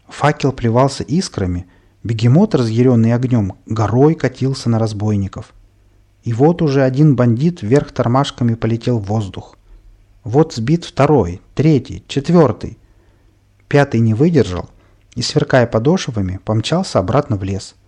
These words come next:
За ним, побросав ружья, припустили остальные. Бен удирал в носках.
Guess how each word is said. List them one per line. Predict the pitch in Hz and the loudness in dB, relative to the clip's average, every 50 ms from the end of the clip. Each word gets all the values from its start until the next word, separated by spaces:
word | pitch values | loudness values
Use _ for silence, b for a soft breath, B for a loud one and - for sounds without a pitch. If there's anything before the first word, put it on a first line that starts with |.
| _ _ _ _ _ _ _ _ _ _ _ _ _ _ _ _ - | _ _ _ _ _ _ _ _ _ _ _ _ _ _ _ _ -6
За | 110 117 123 | -2 0 2
ним, | 131 151 185 202 196 | 4 6 6 6 4
побросав | 175 160 131 123 131 131 - - 135 131 - - | 2 0 2 2 0 0 0 -2 -4 -4 -2 -4
ружья, | 135 131 127 120 120 117 | -2 -2 -2 -2 -4 -4
припустили | - - 120 113 - 104 - - - 185 180 147 | -4 -4 -4 -4 -4 -8 -8 -6 -2 0 0 0
остальные. | 110 - - - 101 101 101 101 101 98 95 107 - _ _ _ _ _ _ _ _ _ _ _ _ _ _ _ _ _ - | 0 -2 -2 -6 -4 -2 -2 -2 -2 -2 -4 -8 -10 _ _ _ _ _ _ _ _ _ _ _ _ _ _ _ _ _ -12
Бен | - 101 107 143 156 175 175 | -8 -2 0 2 4 4 4
удирал | 175 156 131 135 127 135 139 143 127 | 4 4 2 2 2 4 2 2 2
в | 120 | 0
носках. | 117 113 113 - - - 110 101 92 - - - | 0 -2 -2 -6 -6 -2 -2 -2 -2 -4 -10 -18